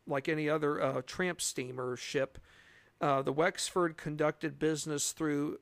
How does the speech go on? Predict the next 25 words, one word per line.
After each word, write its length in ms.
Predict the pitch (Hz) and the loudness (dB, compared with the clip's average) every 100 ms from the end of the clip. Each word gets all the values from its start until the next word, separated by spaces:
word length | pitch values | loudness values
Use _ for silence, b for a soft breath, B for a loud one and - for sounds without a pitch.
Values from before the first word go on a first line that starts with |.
| - | -6
what 200 | 156 165 | -4 -4
was 120 | 139 | -6
called 320 | - 147 139 | -2 0 2
a 80 | 131 | 0
spot 540 | - - 151 147 147 | -4 -2 0 2 0
or 160 | - 131 | -2 -2
a 60 | 120 | -4
cash 500 | - 170 160 - - | -4 -2 -2 -4 -8
market, 640 | 107 95 - 95 - - b b b b b b b b | -6 -8 -8 -10 -10 -14 b b b b b b b b
being 280 | - 175 170 | 2 2 2
a 60 | 156 | -2
public 420 | - 190 190 - | 0 2 2 2
financial 600 | - 147 143 147 - 147 | 0 0 0 -2 0 0
market 480 | 139 151 147 - - | 2 2 2 0 -2
where 260 | 151 143 139 | 2 2 2
the, 140 | 131 - - | 0 -6 -12
where 180 | - 143 | -2 0
all 240 | 143 151 160 | 4 4 4
the 120 | 143 | 2
commodities 760 | - 139 147 156 143 135 127 | -4 -2 2 2 0 -4 -6
got 300 | - 135 135 | -2 -2 -2
traded 500 | - - 165 156 131 | -4 0 2 2 0
for 220 | 135 - - | -4 -6 -4
instant 420 | 143 - 139 - | -4 -4 -6 -4
delivery. 680 | 135 135 135 87 85 - | -4 -2 -2 -4 -8 -10